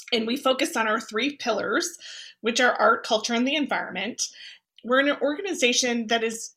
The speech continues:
unique in the sense that we have what we call programming divisions. So Terminus Modern Ballet Theater and Air Serenbe, which is our artist in residence program, are two of our programming divisions that operate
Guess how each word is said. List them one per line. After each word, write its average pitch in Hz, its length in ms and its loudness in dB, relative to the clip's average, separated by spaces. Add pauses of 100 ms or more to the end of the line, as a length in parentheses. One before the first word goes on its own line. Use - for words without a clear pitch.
unique 277 580 0
in 254 140 2
the 240 80 2
sense 240 320 -2
that 226 160 -2
we 254 200 -2
have 226 380 2
what 226 140 -2
we 240 80 -2
call 214 320 0
programming 247 600 -2
divisions. 302 680 -2
So 240 140 2
Terminus 294 580 -2
Modern 240 320 2
Ballet 220 360 2
Theater 220 580 -2 (640)
and 233 440 4
Air 233 200 6
Serenbe, 233 600 2
which 247 200 -2
is 214 100 -2
our 214 140 2
artist 240 320 2
in 226 80 -2
residence 208 440 -2
program, 214 640 -4 (360)
are 240 160 6
two 285 240 4
of 277 80 6
our 262 160 8
programming 226 520 0
divisions 208 520 -4
that 214 240 2
operate 214 760 0